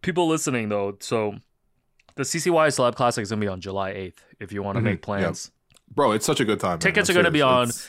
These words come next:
Speaker 1: I don't think tickets have been announced yet, but when it does, definitely we're gonna have
Speaker 2: They're gonna go quickly, man. Trust
Speaker 1: Yeah,
Speaker 2: me.
Speaker 1: it was sold out last year. So obviously headliners Jeremy and, and Simu Liu, Jeremy Lin, Simu
Speaker 2: Mm-hmm.
Speaker 1: Liu. And if you follow the C C Y I G page, they've been announcing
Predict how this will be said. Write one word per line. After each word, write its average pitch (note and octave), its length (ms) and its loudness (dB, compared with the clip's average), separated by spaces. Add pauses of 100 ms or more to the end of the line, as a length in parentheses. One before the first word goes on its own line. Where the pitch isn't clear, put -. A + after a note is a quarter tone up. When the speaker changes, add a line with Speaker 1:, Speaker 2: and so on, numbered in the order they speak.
Speaker 1:
I B2 80 -2
don't G#3+ 140 0
think F#3+ 140 -2
tickets E3 240 -2
have C3 100 0
been G#2+ 140 -4
announced A2 340 -2
yet, A2+ 180 0
but G#2+ 100 -2
when A2 140 -2
it A2+ 120 -2
does, A#2+ 180 0
definitely A#2+ 300 0
we're A2 160 -4
gonna A#2 160 -2
have G#2+ 260 0
Speaker 2:
They're B2 100 2
gonna D3+ 160 2
go A2+ 160 2
quickly, G#2+ 320 0
man. F2+ 220 -2
Trust C3 180 0
Speaker 1:
Yeah, B2 60 0
Speaker 2:
me. A#2+ 60 2
Speaker 1:
it - 20 2
was C#3+ 160 2
sold F3 220 2
out D3+ 80 4
last B2 320 0
year. A#2+ 220 0
So A2+ 300 -2
obviously B2 360 0
headliners A2+ 520 0
Jeremy G#2+ 560 -4
and, F#2+ 300 -8
and F#2+ 240 -12
Simu G#2+ 320 -4
Liu, G2+ 320 -4
Jeremy G2+ 300 -8
Lin, G2+ 160 -8
Simu G2+ 300 -6
Speaker 2:
Mm-hmm. - 20 -4
Speaker 1:
Liu. F#2+ 280 -10 (400)
And G2 300 -4
if G2 80 -8
you G#2+ 80 -6
follow C3 240 0
the B2 120 -2
C B2 140 -6
C A#2+ 120 -4
Y G#2 260 0
I G2+ 140 -2
G G#2 160 -8
page, G2 320 -8
they've G2+ 180 -6
been G#2 160 -6
announcing G2 720 -4